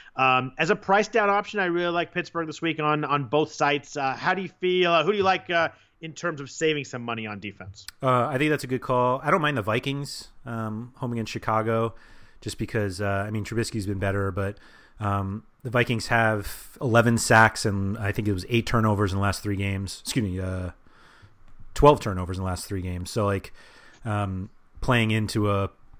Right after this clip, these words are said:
Speaker 2: Trubisky's not that good is perfectly fine with me.
Speaker 1: Yeah.
Speaker 2: But I, I really do think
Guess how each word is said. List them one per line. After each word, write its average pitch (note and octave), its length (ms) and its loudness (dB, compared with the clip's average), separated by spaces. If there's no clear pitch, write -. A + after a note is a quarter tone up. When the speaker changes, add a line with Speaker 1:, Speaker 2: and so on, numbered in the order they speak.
Speaker 2:
Trubisky's G#2+ 500 -2
not G2+ 160 0
that G2+ 200 -2
good G#2 360 -2
is G#2 120 -8
perfectly G#2 360 0
fine G2+ 260 0
with F#2+ 140 -4
me. G2+ 300 -2
Speaker 1:
Yeah. A#2 120 -6
Speaker 2:
But B2 260 6
I, - 100 -16
I C#3+ 80 2
really D3 320 8
do C3+ 200 6
think C3+ 540 -2